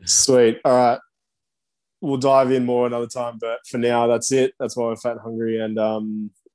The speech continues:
as always, if you have any questions, hit us up. You can, uh, shoot us a email at instinct dash coaching,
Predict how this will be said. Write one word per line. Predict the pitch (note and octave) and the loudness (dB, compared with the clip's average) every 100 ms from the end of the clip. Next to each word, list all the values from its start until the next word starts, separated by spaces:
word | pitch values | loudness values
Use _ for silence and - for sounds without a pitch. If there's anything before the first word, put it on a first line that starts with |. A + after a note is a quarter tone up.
| - | -2
as | C3+ | 2
always, | C#3 C3+ | 4 2
if | B2 | -2
you | |
have | B2+ | -8
any | A#2+ | -10
questions, | A#2 C3 B2+ C3 B2 A#2 - - | -8 -8 -6 -8 -8 -8 -10 -8
hit | B2 | -6
us | A#2 - | -4 -4
up. | A#2 B2 | -4 -4
You | A#2 | -8
can, | A2 A#2 A2 A2 G#2+ G#2+ G#2+ - - _ | -6 -4 -4 -4 -2 -2 -2 -2 -4 _
uh, | A2 G#2+ G#2 G#2 G#2+ | -2 0 2 2 0
shoot | - - A#2+ A2+ | -4 -2 0 0
us | G#2+ - - - - | -2 -4 -6 -10 -8
a | G#2 G#2 G#2 G#2 G#2 G#2+ _ _ - | -4 -4 -4 -4 -4 -8 _ _ -4
email | C#3 C3 C3+ C3 C3 C3+ _ | 0 2 0 -2 -4 -6 _
at | A2 A2 _ _ | -12 -12 _ _
instinct | A#2+ A2+ - A2 G#2+ - | -12 -8 -6 -6 -6 -6
dash | B2+ A2+ - | -4 -4 -4
coaching, | B2 A2 - A2+ A2 | -2 -2 -2 -4 -6